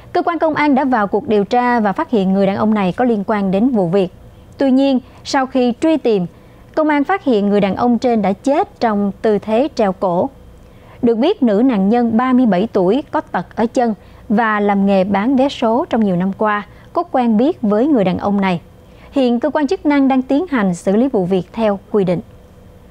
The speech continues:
Bản tin cuối đánh đi từ Bình Dương cho biết đã vừa phát hiện một lò sản xuất ma túy quy mô lớn. Lực lượng chức năng đã vừa phát hiện một lò sản xuất ma túy tổng hợp với quy mô lớn,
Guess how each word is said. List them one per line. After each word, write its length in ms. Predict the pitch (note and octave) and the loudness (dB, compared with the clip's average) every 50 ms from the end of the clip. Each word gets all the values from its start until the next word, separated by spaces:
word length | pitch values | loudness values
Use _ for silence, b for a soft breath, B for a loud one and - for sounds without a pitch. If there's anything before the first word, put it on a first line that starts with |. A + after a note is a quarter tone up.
| - - - - - - - - - - - - - - - - - - - - - - - - - - - - B B B B B B B B B B B B - | -20 -20 -20 -20 -20 -20 -20 -20 -20 -20 -20 -20 -20 -20 -20 -20 -20 -20 -20 -20 -20 -20 -20 -20 -20 -20 -20 -20 B B B B B B B B B B B B -2
Bản 160 | A3 B3+ C#4+ | -2 0 0
tin 200 | E4+ D4+ C#4 B3+ | 2 2 2 2
cuối 240 | - C4 C4 D#4 E4+ | 2 2 0 2 2
đánh 200 | C4+ B3+ D4 A4 - | 0 0 0 0 0
đi 160 | D4 B3+ B3 | 0 0 0
từ 120 | - A3 | 0 0
Bình 220 | G3 F#3 F3+ F3+ E3+ | 2 2 2 2 2
Dương 280 | G3 A#3 B3 A#3+ A#3 | 2 2 2 2 2
cho 120 | - A#3+ A3+ | 2 2 2
biết 280 | G#3+ B3 C#4+ F4 - | 2 2 0 0 0
đã 100 | A#3+ G#3 | 0 0
vừa 180 | A3+ A3+ G#3 F#3 | 2 2 0 0
phát 240 | F3 - A3+ - - | 0 -2 -6 -4 -2
hiện 200 | B3 G#3+ G3 F#3+ | -2 0 0 0
một 180 | F3+ F3 - | 0 0 0
lò 260 | G3+ G3 F#3+ F3+ E3+ E3+ | 0 0 0 0 -2 -2
sản 220 | - F#3+ F#3 F#3 | -4 -4 -4 -4
xuất 260 | - - D4 D4 - | -4 -4 -6 -2 -2
ma 140 | B3 G#3+ G3+ | -2 -2 -2
túy 360 | - - - G#3 G#3+ B3+ D#4+ - | -4 -2 0 2 2 2 0 0
quy 120 | - A3+ G3+ | -2 -2 0
mô 160 | F#3+ G3 F#3+ | 0 0 0
lớn. 280 | F#3 F#3+ G3 G#3 B3+ F4 - - - - - B B B B B B B B B | 0 0 2 0 0 -2 -4 -10 -20 -20 -20 B B B B B B B B B
Lực 200 | - B3+ B3+ C4 | -2 -2 0 0
lượng 220 | C4+ B3 A3+ A3+ A3 | 0 0 0 0 0
chức 200 | D#4+ F#4+ G4 - | 0 -2 -2 0
năng 220 | D#4 D4 C#4+ C#4 | 0 2 2 2
đã 100 | B3+ C#4 | 2 2
vừa 200 | C4 A3+ G#3 G3+ | 2 2 0 0
phát 220 | F#3+ - D#4+ E4 - | 0 -2 -6 -4 -2
hiện 240 | C4 G#3 F#3 F3+ C4 B B B B B B | 0 0 0 -2 -4 B B B B B B
một 200 | C4 C4 B3 B3+ | 0 0 0 0
lò 280 | C4 B3 A3+ G#3+ G#3 G#3 | 0 0 0 0 -2 -2
sản 140 | - A#3 B3 | -2 -2 -2
xuất 180 | - F4 - | -2 -2 -2
ma 120 | D4 C4+ C4 | -2 -2 0
túy 200 | - C#4+ D#4+ E4+ | 0 0 0 0
tổng 320 | - - - F3+ F#3+ A#3 | -2 -4 -4 -2 -2 -2
hợp 260 | B3 B3 G3+ F#3 - | 0 -2 -2 -2 -2
với 240 | A3 G#3 A3+ C4 E4 E4+ - | -2 -2 0 0 -2 -2 -2
quy 100 | C4 A#3 | 0 0
mô 180 | A3 G#3+ A3 | 2 2 2
lớn, 280 | A3 A3 A3 B3 D4 | 2 2 2 0 0